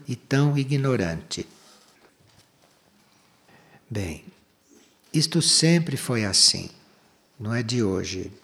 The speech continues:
E Jesus manifestou esta lei: ninguém é médico na própria casa. Isto é uma lei, isto não é novidade para ninguém.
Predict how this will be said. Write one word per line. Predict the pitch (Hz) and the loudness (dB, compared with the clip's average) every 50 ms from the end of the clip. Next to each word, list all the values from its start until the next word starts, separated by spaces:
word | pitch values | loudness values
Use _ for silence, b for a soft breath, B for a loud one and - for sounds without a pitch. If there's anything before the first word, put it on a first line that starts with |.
| _ _ _ _ B B B B B B B B _ | _ _ _ _ B B B B B B B B _
E | 120 123 | -4 -2
Jesus | 120 113 143 135 123 117 131 151 156 143 | 2 2 2 2 2 2 4 4 4 4
manifestou | 147 151 147 147 147 131 - - 139 123 - - - 139 | 4 2 2 2 2 0 0 0 0 0 0 0 2 2
esta | 143 139 - - - 143 | 2 2 0 0 -2 -4
lei: | 135 123 98 92 90 90 92 - - B B B B B B | -2 -2 -2 -2 -4 -4 -8 -12 -18 B B B B B B
ninguém | - 123 131 127 123 117 139 143 151 156 156 156 | -6 -4 -4 -4 0 2 2 4 4 4 2 2
é | 143 | 0
médico | 131 120 120 120 123 127 131 127 131 135 - - - 127 | 0 -2 -2 -2 -2 -2 -4 -4 -6 -8 -8 -8 -10 -8
na | 123 123 120 113 | -6 -6 -8 -8
própria | - - 113 117 117 - 123 123 117 | -6 -4 -4 -4 -4 -4 -6 -8 -8
casa. | - - - 95 90 87 87 87 - - - - _ _ _ _ _ _ _ _ _ _ - | -8 -8 -8 -8 -8 -6 -6 -6 -6 -8 -10 -16 _ _ _ _ _ _ _ _ _ _ -10
Isto | 160 151 - - 165 | -10 -8 -6 -4 -4
é | |
uma | 151 147 147 139 | -2 0 0 0
lei, | 131 123 120 120 120 123 123 127 135 - _ _ | 2 2 2 0 0 -4 -6 -10 -16 -18 _ _
isto | - - - - 147 | -16 -12 -4 -2 0
não | 143 143 | 0 2
é | 147 143 | 2 2
novidade | 143 151 165 156 143 147 123 120 127 135 131 139 135 139 | 2 2 2 2 2 0 -2 -2 -2 -2 -2 -2 -4 -6
para | - - 151 170 | -4 0 0 2
ninguém. | 170 170 165 147 131 104 101 92 98 - - | 4 4 2 2 0 -2 -4 -4 -6 -10 -14